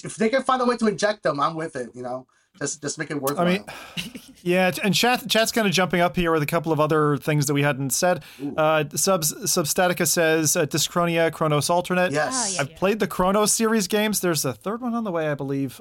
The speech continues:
Speaker 2: Um, but it's more, that's more like a,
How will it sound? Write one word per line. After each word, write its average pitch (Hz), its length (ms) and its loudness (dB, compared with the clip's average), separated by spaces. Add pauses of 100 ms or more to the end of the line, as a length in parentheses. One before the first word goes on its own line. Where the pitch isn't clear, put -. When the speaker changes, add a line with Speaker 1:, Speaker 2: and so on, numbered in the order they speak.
Speaker 2:
Um, 139 320 -2 (460)
but 151 320 0 (180)
it's 170 160 -4
more, 214 240 0
that's 220 240 -2
more 269 140 0
like 240 240 0
a, 202 400 4